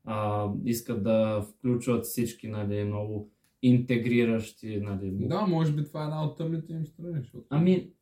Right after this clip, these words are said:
Speaker 1: м, по-скоро той е недостатък по такъв начин, че е малко прекалено идеалистично, макар че възможно е, да кажем, за една седмица е по-лесно да се случи, отколкото не за един месец или една година.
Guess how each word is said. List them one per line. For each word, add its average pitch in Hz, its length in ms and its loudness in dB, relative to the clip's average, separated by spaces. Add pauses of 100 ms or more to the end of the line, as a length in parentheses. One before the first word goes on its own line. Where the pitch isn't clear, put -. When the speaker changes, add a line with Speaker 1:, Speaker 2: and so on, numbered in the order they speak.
Speaker 1:
м, 180 140 2 (320)
по-скоро 190 480 2
той 196 220 4
е - 40 -4
недостатък 160 640 2
по 139 80 -2
такъв 143 280 0
начин, 165 300 -4
че 147 100 -4
е 139 40 4
малко 139 360 4
прекалено 127 580 4
идеалистично, 113 1000 0 (140)
макар 131 380 0
че 160 100 -2
възможно 120 640 4
е, 117 40 4
да 117 140 0
кажем, 127 420 4 (180)
за 113 180 -2
една 135 200 4
седмица 151 420 4
е 123 120 2
по-лесно 131 420 4
да 110 80 -2
се 113 120 -6
случи, 127 320 -4
отколкото 120 440 -4
не 120 140 0
за 120 160 2
един 120 240 2
месец 120 360 0
или 117 200 0
една 117 300 2
година. 110 440 -2